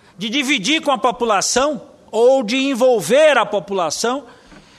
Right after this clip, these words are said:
na destinação de recursos, na elaboração de políticas. Portanto, essa foi a grande marca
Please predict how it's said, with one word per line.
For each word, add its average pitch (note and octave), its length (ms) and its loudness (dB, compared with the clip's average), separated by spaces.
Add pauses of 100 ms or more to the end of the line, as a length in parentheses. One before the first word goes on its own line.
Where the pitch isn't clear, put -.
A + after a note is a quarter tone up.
(500)
na A#3 540 0
destinação C#4+ 920 -2
de C#4 100 -4
recursos, - 960 -6 (500)
na E3+ 160 -2
elaboração A#3 640 2
de A#3+ 60 -6
políticas. F#3+ 880 -8 (960)
Portanto, F#3+ 480 -4
essa G3 240 0
foi G3 220 -4
a E3 80 0
grande G3+ 320 -4
marca E3+ 560 -2